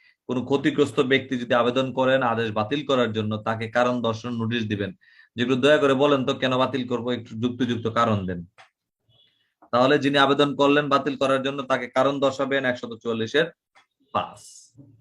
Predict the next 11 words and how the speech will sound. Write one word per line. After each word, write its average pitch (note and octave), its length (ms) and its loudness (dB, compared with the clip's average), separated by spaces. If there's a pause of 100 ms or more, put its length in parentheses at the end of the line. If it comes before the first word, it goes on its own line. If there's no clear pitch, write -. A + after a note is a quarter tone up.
(480)
একশত B2 320 -2
চুয়াল্লিশের C#3 580 2 (340)
পাঁচ। G#2+ 260 0 (1200)
আবার E3+ 240 4
দেখেন, D#3+ 540 2 (540)
এই D#3 120 2
আদেশ E3 260 2
যখন D#3+ 280 -2
জারি B2 260 4
করা A2 240 0
হবে G2+ 340 -4